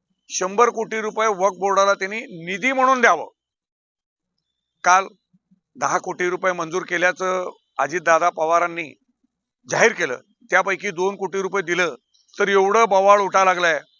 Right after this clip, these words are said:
एवढं लोक वरडावरडी करायला लागलेत. अरे, इतर समाजाच्या लोकांना एवढ्या मोठमोठ्या कोट्यवधीच्या निधी दिल्या जातात,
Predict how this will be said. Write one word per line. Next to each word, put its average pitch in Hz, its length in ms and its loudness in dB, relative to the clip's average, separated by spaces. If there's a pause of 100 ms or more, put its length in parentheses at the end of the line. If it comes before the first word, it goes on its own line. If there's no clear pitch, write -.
(160)
एवढं 180 320 2
लोक 196 220 -2
वरडावरडी 185 580 2
करायला 175 200 0
लागलेत. 143 280 -6 (460)
अरे, - 400 -2 (380)
इतर 190 360 -2
समाजाच्या 185 600 0
लोकांना 170 600 -2 (380)
एवढ्या 202 300 4
मोठमोठ्या 220 640 2
कोट्यवधीच्या 220 760 0
निधी 185 220 -4
दिल्या 170 260 0
जातात, 156 300 0